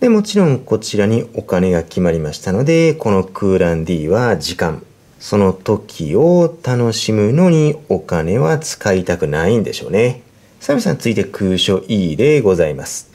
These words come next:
皆さん、これ空所の左側、この先頭がヒントになってますよね。Look for the best bargains。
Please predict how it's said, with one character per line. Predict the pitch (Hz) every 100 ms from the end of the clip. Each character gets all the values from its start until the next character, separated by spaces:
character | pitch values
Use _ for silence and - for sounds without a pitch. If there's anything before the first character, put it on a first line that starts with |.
| - -
皆 | 254
さ |
ん、 | 240
こ | 233
れ |
空 | 233 147 165
所 | 165 190
の | 220
左 | 202 - 101 98 98
側、 | 101 95
こ | -
の | 131
先 | 117 - 214 240
頭 | 233 220 208
が | 202
ヒ | 180 185
ン | 113
ト | 117
に | 104 78
な | 78
っ | 78
て | 85
ま | 87
す | -
よ | -
ね。 | 98 110 - _ _ -
Look | 127 -
for | - 92
the | 82
best | 73 127 - -
bargains。 | 95 98 90 73 -